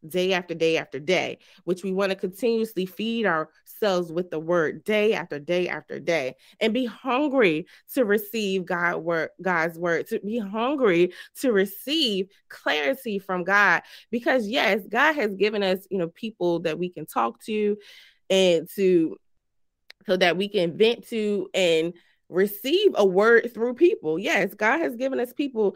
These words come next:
here so we can receive a word through them. However, God still wants us to go to him, to go to him, go to him and ask him what we should do. Ask him for the directions for our lives. Ask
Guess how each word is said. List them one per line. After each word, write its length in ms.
here 560
so 80
we 200
can 160
receive 400
a 80
word 440
through 320
them. 360
However, 840
God 200
still 300
wants 280
us 260
to 280
go 300
to 160
him, 400
to 60
go 240
to 140
him, 440
go 240
to 100
him 440
and 200
ask 340
him 380
what 380
we 200
should 300
do. 320
Ask 360
him 200
for 200
the 120
directions 800
for 160
our 180
lives. 560
Ask 320